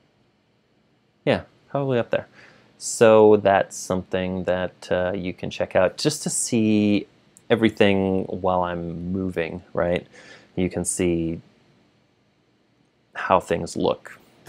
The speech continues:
a little bit better than you can from the three stills that I showed you. Anyway, a lot of you over the course of the last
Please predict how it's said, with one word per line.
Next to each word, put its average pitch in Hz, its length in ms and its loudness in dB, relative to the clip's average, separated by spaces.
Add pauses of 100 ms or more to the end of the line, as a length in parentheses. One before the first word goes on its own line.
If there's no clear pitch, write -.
a - 20 -12
little 90 180 -4
bit 82 160 -8
better 85 280 -2
than 87 160 -6
you 87 80 -6
can 85 260 -8
from 92 200 -6
the 92 100 -2
three 98 280 -4
stills - 520 -4
that - 100 -8
I - 100 -8
showed - 440 -12
you. - 160 -14 (500)
Anyway, 95 280 2 (420)
a 120 80 8
lot 101 360 8
of 113 140 4
you 117 300 6
over 110 180 4
the 107 80 2
course 98 320 2
of - 60 -14
the 101 120 6
last 90 520 2